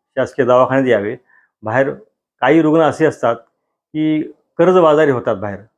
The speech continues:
महाग औषधं असल्यामुळे औषध घेणं टाळतात ते, रक्त तपासणी करण्यास टाळतात ते. पण आपल्या सरकारी दवाखान्यात शासनाने पूर्णपणे मोफत सेवा दिलेली आहे.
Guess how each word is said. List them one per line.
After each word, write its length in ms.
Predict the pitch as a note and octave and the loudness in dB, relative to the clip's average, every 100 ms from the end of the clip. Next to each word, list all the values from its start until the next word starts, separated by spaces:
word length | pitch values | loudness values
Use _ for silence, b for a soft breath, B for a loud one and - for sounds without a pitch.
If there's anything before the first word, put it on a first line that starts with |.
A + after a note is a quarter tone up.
| - | -12
महाग 240 | A#2+ D3+ | -4 0
औषधं 320 | C#3+ B2+ C3+ B2+ | 2 2 -2 -2
असल्यामुळे 420 | - C3 C3+ C#3+ - _ B2+ | -2 -2 -2 -4 -8 _ -10
औषध 260 | B2 D#3 | -8 -4
घेणं 240 | C#3+ C3+ C#3 | 0 0 0
टाळतात 400 | B2+ A2 A#2 G#2 | 0 0 -4 -8
ते, 200 | F#2 - _ _ _ _ _ C#3+ | -12 -20 _ _ _ _ _ -6
रक्त 200 | D3 C#3 | -6 -2
तपासणी 400 | D3 C#3 D3 D3 | -2 -2 -2 -2
करण्यास 280 | C#3+ C#3+ - | 0 0 0
टाळतात 320 | B2 A2+ A#2+ | -2 -2 -4
ते. 160 | - G#2+ | -6 -12
पण 340 | - _ B2+ | -16 _ -6
आपल्या 200 | B2 D3 | -4 -4
सरकारी 360 | - B2+ C#3+ C#3 | -2 0 0 0
दवाखान्यात 360 | C3 C3 C3 | 2 2 0
शासनाने 420 | - A#2 B2+ B2 B2+ | -2 -4 -4 -8 -8
पूर्णपणे 560 | - F3 F3 E3+ D#3+ | -6 -2 0 0 -2
मोफत 320 | D3+ C3+ C3 | -2 -2 0
सेवा 240 | D#3+ D3 C3+ | 0 2 0
दिलेली 240 | B2 A2+ | -2 -4
आहे. 180 | G2 | -6